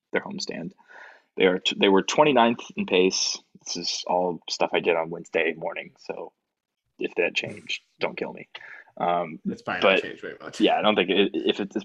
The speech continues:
Speaker 1: maybe it's, like, twenty-six now, whatever. They're a
Speaker 2: Right.
Speaker 1: slow and methodical offense. They let Jokic read everything, make good decisions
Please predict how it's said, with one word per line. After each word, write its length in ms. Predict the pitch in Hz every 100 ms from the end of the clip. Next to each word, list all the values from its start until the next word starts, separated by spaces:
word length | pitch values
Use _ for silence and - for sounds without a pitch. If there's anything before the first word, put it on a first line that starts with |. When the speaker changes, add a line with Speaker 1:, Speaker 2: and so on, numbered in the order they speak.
| - -
Speaker 1:
maybe 180 | 104
it's, 120 | 98 101
like, 100 | 92
twenty-six 480 | - - - - -
now, 80 | - -
whatever. 220 | - 85 - _ _ - -
They're 120 | - 104
a 40 |
Speaker 2:
Right. 60 | 101
Speaker 1:
slow 520 | - - 131 135 139
and 100 | 131
methodical 680 | 117 - 127 113 120 - 98
offense. 640 | 98 - 101 90 - - - _ _ _
They 120 | 107
let 180 | 98 101
Jokic 400 | 101 98 104 98 104
read 400 | 101 101 95 92 - -
everything, 580 | 92 92 87 90 90 92 _
make 200 | 87 82
good 160 | 92
decisions 640 | 92 - 85 85 80 -